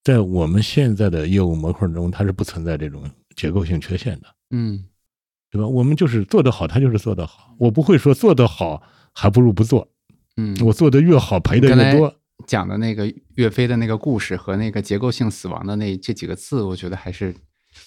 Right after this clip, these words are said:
Speaker 1: 是啊。
Speaker 2: 很有意思。
Speaker 1: 所以我认为一个，
Speaker 2: 嗯。
Speaker 1: 呃，我们这个时代，首先个人不会死了，不会饿死，不会说你穷死。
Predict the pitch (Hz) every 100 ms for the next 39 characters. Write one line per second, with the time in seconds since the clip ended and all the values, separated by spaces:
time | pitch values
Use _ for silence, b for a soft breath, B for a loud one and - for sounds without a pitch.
0 | B B B 104 87 80 - - - 113
1 | 113 101 98 - - 180 165 113 131 120
2 | 107 110 127 120 127 117 _ _ - 104
3 | 95 92 127 147 113 127 131 147 120 180
4 | 131 117 123 110 104 92 131 - 160 82
5 | 78 82 95 101 117 107 120 92 - -
6 | - _ _ _ 92 127 123 110 101 78
7 | - 80 78 104 95 95 92 82 - 85
8 | 95 -